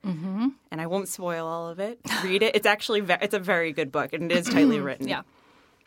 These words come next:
Speaker 1: And it's a good twist, and it's, um, it is, it is a format that she does a few times, which is, like,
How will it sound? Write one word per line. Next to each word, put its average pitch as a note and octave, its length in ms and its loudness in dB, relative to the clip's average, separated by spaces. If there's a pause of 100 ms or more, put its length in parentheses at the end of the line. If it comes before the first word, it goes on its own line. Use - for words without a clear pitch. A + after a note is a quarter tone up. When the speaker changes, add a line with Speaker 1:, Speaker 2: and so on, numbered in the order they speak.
(200)
Speaker 1:
And A#3+ 140 2
it's A#3+ 140 -2
a C4 40 2
good B3 160 2
twist, - 480 -2
and F3+ 200 -8
it's, - 240 -8
um, E3+ 320 -4 (500)
it A3 120 2
is, B3 300 4 (680)
it G3+ 160 -2
is G3 240 -2
a G3 340 2
format F3+ 580 -2
that - 140 -6
she - 140 -6
does E3 220 -4
a D#3 40 -10
few F3 160 -8
times, E3+ 380 -6
which E3+ 160 -8
is, D#3+ 140 -8
like, D#3 260 -6